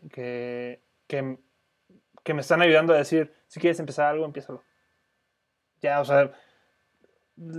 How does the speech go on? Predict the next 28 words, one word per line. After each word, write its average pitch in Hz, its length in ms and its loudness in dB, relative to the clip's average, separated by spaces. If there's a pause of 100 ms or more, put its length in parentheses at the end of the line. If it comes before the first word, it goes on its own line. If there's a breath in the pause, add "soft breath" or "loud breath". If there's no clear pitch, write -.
(160)
estás 196 280 4
joven 202 300 4
para 147 440 4 (120)
seguir 185 240 2
tomando 202 320 2
riesgos 185 460 2
o 123 120 0
para 143 140 2
empezar 190 240 2
a - 20 6
construir 165 360 2
algo 180 180 6
desde 139 160 6
ahorita, 139 360 -2 (200)
¿sabes? 156 260 -4
Tengo 165 200 -4
un 175 100 -2
amigo 147 280 -4
en 147 60 -6
Italia 139 320 -2
que 131 220 -6 (340)
empezó 143 360 -6
su 170 120 2
despacho 151 680 -2
a 135 100 -4
los 131 220 -4
veintiséis 131 800 -8
años 175 380 -10